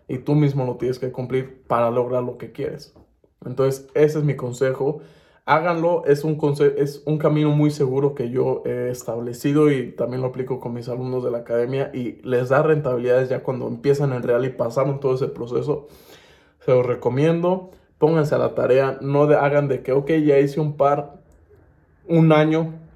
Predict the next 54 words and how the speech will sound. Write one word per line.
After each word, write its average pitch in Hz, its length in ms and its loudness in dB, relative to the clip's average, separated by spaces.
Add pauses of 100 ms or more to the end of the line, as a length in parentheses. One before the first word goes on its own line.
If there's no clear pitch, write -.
(380)
de 175 140 -2
backtesting, 151 760 2
medio 135 280 0
más 165 220 0
o 170 40 -2
menos, 156 320 -2
y 143 40 -4
me 131 120 -2
dio 147 100 4
buenos 165 280 2
resultados, 135 440 2
ya 147 100 4
vamos 151 300 2
a 120 60 -2
real. 120 400 -4 (920)
No 160 380 6
les 147 220 2
va 123 60 4
a 127 40 2
ir 123 140 -4
bien, 120 360 -8
no 127 140 2
les 123 200 -2
va 123 60 2
a 120 40 2
ir 123 80 -2
bien, 147 220 2
no 143 100 0
se 139 120 -6
quieran 135 300 -4 (100)
saltar 120 720 -2
pasos 135 380 0
del 120 140 -6
proceso, 143 720 -2
sean 123 280 -6
pacientes, 127 640 -8
háganlo 139 380 -2
como 120 220 -8
les 120 160 -4
digo, 135 380 0 (320)
bien 135 160 -2
establecido 131 560 0
las - 260 -6
reglas 139 360 0
primero 131 420 -2
de 131 80 0
su 127 120 -6
estrategia, 127 600 -2
saber 120 400 -6
qué 131 100 -2
hacer 127 240 -4
en 120 120 -10
cada 156 320 2
punto, 160 580 -4